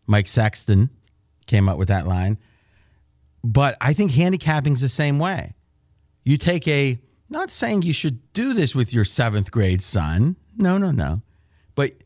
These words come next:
a-, an average intelligence eighth grader, seventh grader could understand a point spread pretty quickly, right? He's probably, that's something you gotta let him kinda learn on his own maybe, but he would understand it.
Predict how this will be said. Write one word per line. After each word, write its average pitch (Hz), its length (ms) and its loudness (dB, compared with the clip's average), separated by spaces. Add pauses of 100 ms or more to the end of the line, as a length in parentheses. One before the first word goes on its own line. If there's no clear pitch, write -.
(960)
a-, - 120 -14 (100)
an - 220 -6
average 233 420 0
intelligence 160 1000 0 (760)
eighth 147 240 2
grader, 117 600 2 (260)
seventh 120 400 0
grader 113 420 2 (320)
could 196 160 2
understand 160 480 0
a 110 40 -2
point 117 300 0
spread 92 300 -4
pretty 98 220 -2
quickly, 87 540 -6 (400)
right? 98 240 0 (480)
He's - 180 -4
probably, - 320 -2
that's 226 160 -2
something 165 300 0
you 139 120 0
gotta 135 260 0
let 131 120 2
him 117 140 2
kinda 123 240 -2
learn 120 220 2
on 113 120 2
his 107 140 2
own 127 280 4
maybe, 208 380 0
but 311 320 -6
he 330 200 -2
would 285 140 -6
understand 127 440 -2
it. - 60 -14